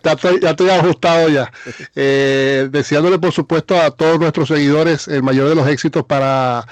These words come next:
esta tarde y, bueno, contento de estar nuevamente con todos ustedes, esta vez,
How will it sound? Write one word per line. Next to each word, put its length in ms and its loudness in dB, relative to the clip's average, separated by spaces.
esta 340 -2
tarde 540 2
y, 160 2
bueno, 280 0
contento 460 0
de 60 2
estar 360 -2
nuevamente 460 0
con 220 -2
todos 200 2
ustedes, 460 0
esta 220 -2
vez, 320 -2